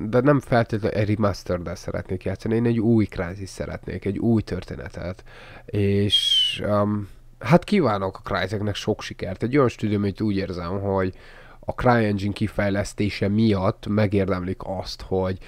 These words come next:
a játékpiacon nevük és helyük legyen. Ö, amúgy nagyon sok játék vásárolta meg ezt az engine-t, és futtatja,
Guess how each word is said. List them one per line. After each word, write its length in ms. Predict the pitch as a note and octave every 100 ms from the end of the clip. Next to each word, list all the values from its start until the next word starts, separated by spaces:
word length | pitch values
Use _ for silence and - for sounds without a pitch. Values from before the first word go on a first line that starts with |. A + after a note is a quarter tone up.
| - -
a 120 | G#2
játékpiacon 1120 | G2+ G#2+ G2+ F#2+ F#2+ - G#2+ G2 F#2+ - G2+
nevük 500 | G#2 G#2 G2 F#2+ -
és 240 | F#2+ F2+
helyük 380 | - G#2+ G2+ F#2
legyen. 420 | F#2+ F#2+ B2 C#3 - - - C#3+ -
Ö, 340 | G#2+ G#2+ A2 -
amúgy 280 | A#2 A#2 A#2
nagyon 460 | B2+ A#2+ G#2+ G2 -
sok 340 | - B2 A2
játék 460 | A2+ A2 G#2 G2+ F#2+
vásárolta 680 | G2+ A2+ - G2 F#2+ F#2 F#2+
meg 140 | F#2+
ezt 180 | F#2+ -
az 180 | F#2+ -
engine-t, 480 | G2+ F#2+ F#2 F#2+ F2
és 180 | F2 -
futtatja, 760 | - A2+ - - - - E2+